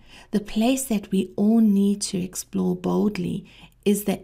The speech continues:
energetic vibration that we live in. We know that everything is energy, and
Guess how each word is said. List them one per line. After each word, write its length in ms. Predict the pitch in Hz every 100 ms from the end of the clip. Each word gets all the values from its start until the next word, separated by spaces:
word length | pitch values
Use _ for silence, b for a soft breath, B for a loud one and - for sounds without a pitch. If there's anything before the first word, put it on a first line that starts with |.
| 185
energetic 600 | 180 170 175 180 202 208
vibration 880 | 185 170 180 170 175 180 - 165
that 260 | 160 156 -
we 100 | 175
live 220 | 170 165
in. 220 | 175 175 - _
We 120 | 254 240
know 240 | 269 330
that 180 | 294 262
everything 480 | 214 214 202 202 190
is 160 | 180 -
energy, 600 | 175 175 170 180 202 - b b
and 160 | 208